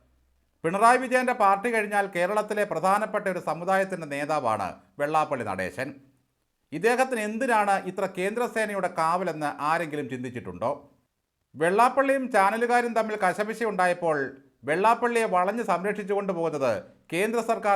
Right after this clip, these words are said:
ഏർപ്പെടുത്തിയ ഭടന്മാരാണ്. വേണമെങ്കിൽ അവർക്ക് വെടിവെക്കാനുള്ള അവകാശവുമുണ്ട്. വെള്ളാപ്പള്ളിക്ക് വീട്ടിലും പോകുന്ന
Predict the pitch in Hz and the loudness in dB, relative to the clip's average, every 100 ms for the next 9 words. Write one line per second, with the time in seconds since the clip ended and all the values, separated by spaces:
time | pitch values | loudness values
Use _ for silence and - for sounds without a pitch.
0 | 175 165 165 143 143 127 143 143 139 127 | 2 0 -4 -2 -2 0 -2 -4 -2 -2
1 | 101 95 120 - - _ _ _ _ _ | 0 -2 -4 -8 -16 _ _ _ _ _
2 | 135 185 240 240 240 233 208 208 208 175 | 2 4 4 0 0 2 2 2 2 2
3 | 151 180 226 208 185 165 151 143 - 135 | 0 -2 0 0 0 -2 0 0 0 -2
4 | 135 127 131 98 95 143 - - _ _ | -2 -2 -4 -8 -2 -2 -4 -12 _ _
5 | _ _ _ _ 127 151 214 233 254 254 | _ _ _ _ -4 2 4 4 0 -2
6 | 233 196 214 233 240 185 185 208 233 | -4 -4 -2 -2 -2 -2 -2 0 -2